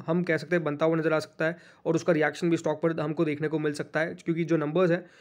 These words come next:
वो ज़रूर दोस्तों एक्सपेक्टेड, मतलब, अ, जो एक्सपेक्टेशंस थी उससे थोड़े से नीचे निकल कर आए और जो कंपनी की गाइडेंस है वो क्योंकि कम कर दी गई है, तो ये अपने आप में एक और बड़ी प्रॉब्लम है, राइट? तो ये, अ, हम कह सकते हैं दिक्कत है, because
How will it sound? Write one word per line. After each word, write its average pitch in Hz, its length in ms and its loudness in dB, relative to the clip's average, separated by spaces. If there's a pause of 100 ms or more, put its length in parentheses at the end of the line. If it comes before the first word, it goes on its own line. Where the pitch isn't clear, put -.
(200)
वो 190 80 6
ज़रूर 190 260 6
दोस्तों 190 420 4
एक्सपेक्टेड, 208 720 2 (120)
मतलब, 185 280 2 (140)
अ, 151 160 2
जो 170 100 8
एक्सपेक्टेशंस 190 640 4
थी 196 40 2
उससे 180 240 2
थोड़े 175 180 6
से 180 100 2
नीचे 160 260 2
निकल 165 180 0
कर 151 140 0
आए 170 120 -2 (280)
और 170 60 4
जो 175 80 6
कंपनी 175 220 2
की 190 100 0
गाइडेंस 175 380 2
है 190 40 0
वो 185 80 2
क्योंकि 185 280 2
कम 190 200 0
कर 180 160 0
दी 170 100 4
गई 170 120 2
है, 180 80 4
तो 185 80 0
ये 185 80 2
अपने 175 220 0
आप 170 140 -2
में 170 80 0
एक 165 80 -4
और 160 60 0
बड़ी 156 140 0
प्रॉब्लम 127 420 -4
है, - 120 -14 (220)
राइट? 185 240 6 (280)
तो 196 60 0
ये, 208 520 6
अ, 175 120 -4
हम 165 300 0
कह 185 140 4
सकते 180 240 -2
हैं 185 80 2
दिक्कत 180 320 2
है, 190 80 2
because 185 260 2